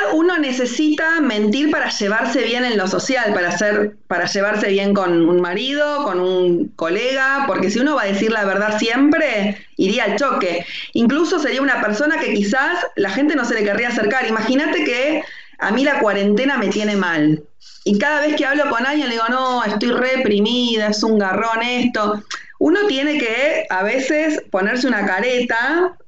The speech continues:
eh, y es mentir, pero los seres humanos mentimos todo el tiempo,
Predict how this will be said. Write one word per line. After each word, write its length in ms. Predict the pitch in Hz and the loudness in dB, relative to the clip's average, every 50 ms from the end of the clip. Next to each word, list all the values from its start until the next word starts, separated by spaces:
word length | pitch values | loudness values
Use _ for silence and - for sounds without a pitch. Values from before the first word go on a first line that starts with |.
| - - | -20 -8
eh, 420 | - - 170 170 170 170 165 165 - - | -4 0 2 2 2 2 2 2 2 2
y 140 | - 269 | 2 2
es 80 | 330 403 440 | 2 2 0
mentir, 540 | 427 269 254 254 247 403 415 381 339 208 208 | 2 2 4 4 4 4 4 2 2 2 2
pero 160 | 208 202 202 202 | 2 0 0 0
los 200 | 233 320 214 220 | -2 -2 -2 0
seres 180 | 302 320 302 330 | 0 0 2 2
humanos 220 | 285 311 339 311 | 2 2 2 2
mentimos 640 | 277 226 220 220 - 269 277 285 294 302 302 302 294 - - - - | 2 2 2 2 2 2 2 4 4 2 2 0 -2 -6 -14 -10 -6
todo 380 | - 254 254 254 277 285 302 294 | -2 0 0 0 0 0 -2 0
el 140 | 202 196 196 | 0 0 0
tiempo, 600 | 214 208 180 180 175 - 185 170 165 170 - - | 0 0 2 2 2 2 0 0 -2 -2 -6 -6